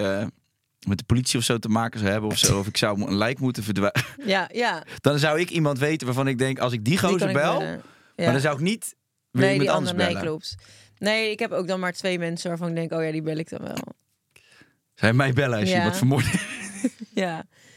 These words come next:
Speaker 2: jou en Stan, denk ik.
Speaker 1: Wat zou je eigenlijk doen als je iemand vermoord hebt? Waar zou je hem dan, stel je voor, je hebt, het gebeurt nu hier. Het gaat per ongeluk.
Speaker 2: Ja, dan bel ik gewoon de politie en zeg ik: "Sorry, ik heb per ongeluk iemand vermoord."
Speaker 1: Ja?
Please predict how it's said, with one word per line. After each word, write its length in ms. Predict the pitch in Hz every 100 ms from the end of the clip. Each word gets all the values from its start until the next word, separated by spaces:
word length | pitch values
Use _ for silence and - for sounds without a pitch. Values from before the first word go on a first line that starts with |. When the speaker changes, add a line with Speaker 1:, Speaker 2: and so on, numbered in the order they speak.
| - _
Speaker 2:
jou 260 | 175 175
en 80 | 170
Stan, 320 | - 165 160
denk 220 | 156 160 170
ik. 380 | 165 170 - _ _ _ _ _ _ _ _ _ -
Speaker 1:
Wat 80 |
zou 100 | 202
je 60 | 208
eigenlijk 300 | 165 110 95
doen 220 | 143 131
als 160 | 92 -
je 80 | -
iemand 240 | 92 90
vermoord 340 | 78 80 82
hebt? 160 | - -
Waar 120 | 98
zou 120 | 113 117
je 60 |
hem 100 | 110 107
dan, 100 | 104
stel 180 | - 147
je 100 | 139
voor, 320 | 135 151 143
je 300 | 120 - 120
hebt, 180 | 131 -
het 180 | -
gebeurt 300 | 160 131 143
nu 80 | 127
hier. 380 | 123 98 90 87 - - - _ _ -
Het 120 | 113
gaat 140 | 127
per 120 | -
ongeluk. 460 | 110 104 101 - - _ _
Speaker 2:
Ja, 120 | - -
dan 140 | 196 185
bel 100 | 202
ik 60 |
gewoon 140 | 202 202
de 60 |
politie 240 | 214 196 202
en 40 |
zeg 100 | 202
ik: 60 | 202
"Sorry, 240 | - 220
ik 60 | 175
heb 100 | 180
per 80 | 202
ongeluk 240 | 196 202
iemand 260 | 196 202 190
vermoord." 460 | 202 220 175 175 - _
Speaker 1:
Ja? 300 | - 90 208